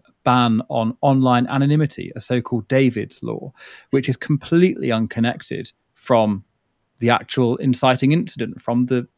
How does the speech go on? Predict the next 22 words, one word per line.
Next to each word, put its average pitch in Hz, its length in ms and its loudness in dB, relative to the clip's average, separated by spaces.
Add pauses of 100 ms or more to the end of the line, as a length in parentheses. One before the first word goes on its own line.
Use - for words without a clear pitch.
the 127 80 2
murder. 156 520 0 (520)
Um, 127 260 0 (180)
and 139 300 4 (140)
in, 151 140 0
in 147 200 0
this 185 220 4
case, 98 320 -2
we've 120 180 0
had, 123 360 2 (420)
uh, 107 100 0
the 127 140 0
Labour 156 280 6
Party 120 480 0
saying, 107 600 -4 (640)
I, 107 180 -4
I 120 40 -4
think 123 340 -2
probably 120 340 -2
completely, 123 920 0 (260)
uh, 107 180 0 (160)
accurately, 101 800 -6